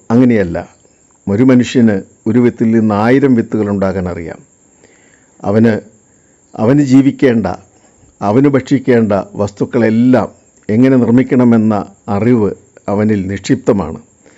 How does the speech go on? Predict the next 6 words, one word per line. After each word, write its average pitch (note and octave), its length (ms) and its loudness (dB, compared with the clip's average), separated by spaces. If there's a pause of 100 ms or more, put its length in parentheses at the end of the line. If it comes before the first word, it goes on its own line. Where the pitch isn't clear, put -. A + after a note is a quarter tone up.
(220)
അതിനാൽ B2 460 0 (540)
മനുഷ്യന് C#3+ 500 2
മറ്റൊരു D3 420 2
ജീവിയെ D3 460 4
കൊന്നുകൊണ്ട് B2+ 720 2 (300)
ഭക്ഷണമാക്കേണ്ട A#2 840 0